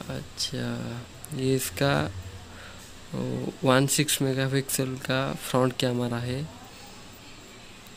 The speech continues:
इसे अभी हम लोग reset कर लेते हैं। बस, ये हुआ है reset। के बाद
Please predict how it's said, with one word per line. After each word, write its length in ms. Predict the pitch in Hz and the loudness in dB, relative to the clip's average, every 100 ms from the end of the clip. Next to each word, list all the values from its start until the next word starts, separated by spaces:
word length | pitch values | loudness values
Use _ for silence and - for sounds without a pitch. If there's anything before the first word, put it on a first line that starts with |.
| - - - - - 139 | -18 -20 -18 -16 -2 0
इसे 260 | - 131 | 8 10
अभी 180 | 123 127 | 10 10
हम 200 | 131 127 | 8 10
लोग 480 | 120 123 120 - - - - | 10 10 10 4 -10 -6 2
reset 420 | 123 120 139 120 | 4 8 8 8
कर 120 | - | 8
लेते 320 | 117 113 113 | 8 8 4
हैं। 300 | 123 127 160 - - - - - - - - - - 139 - 143 147 - - - - | 2 4 2 0 -12 -18 -18 -18 -18 -18 -16 -16 -14 -14 -14 -14 -12 -12 -14 -16 -6
बस, 800 | 139 117 117 120 - 110 110 - | -4 -2 -2 -2 -2 -4 -4 -4
ये 140 | 123 117 | 2 2
हुआ 200 | 117 117 | 4 6
है 260 | 101 107 135 | 6 4 -2
reset। 800 | 113 - 131 147 156 - - - - - 151 151 147 147 147 - - - - 233 247 - - - - - | -2 6 10 10 8 4 -8 -10 -12 -12 -10 -10 -10 -10 -10 -12 -12 -10 -10 -10 -14 -14 -10 -10 -12 -10
के 100 | 127 113 | -6 -2
बाद 380 | - 110 127 156 | 6 6 8 6